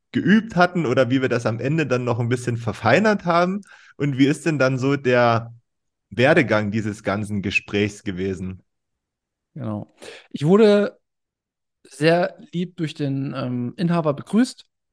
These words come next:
Speaker 2: und wir sind dann in eine Räumlichkeit gegangen und er hat dann, bevor es losgeht, nochmal seine innere Motivation mitgeteilt, was für mich total,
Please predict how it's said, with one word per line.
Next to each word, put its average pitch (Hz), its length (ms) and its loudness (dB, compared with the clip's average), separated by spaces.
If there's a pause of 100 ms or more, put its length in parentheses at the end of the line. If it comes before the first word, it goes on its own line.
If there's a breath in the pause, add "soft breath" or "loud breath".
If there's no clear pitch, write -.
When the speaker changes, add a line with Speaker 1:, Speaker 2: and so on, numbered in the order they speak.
(680)
Speaker 2:
und 135 380 -2
wir 127 80 -6
sind 131 180 -6
dann 135 120 0
in 120 580 -4
eine 120 100 -8
Räumlichkeit 143 500 -4
gegangen 131 480 -8 (1000)
und 147 240 -4
er 147 160 4
hat 151 140 2
dann, 131 160 -2
bevor 170 360 2
es - 120 -2
losgeht, 143 540 -4 (120)
nochmal 127 460 -4
seine 127 600 -2 (300)
innere 151 300 2
Motivation 123 920 -2 (240)
mitgeteilt, 151 680 0
was 123 200 -6
für - 280 -14
mich 123 180 -6
total, 123 560 -6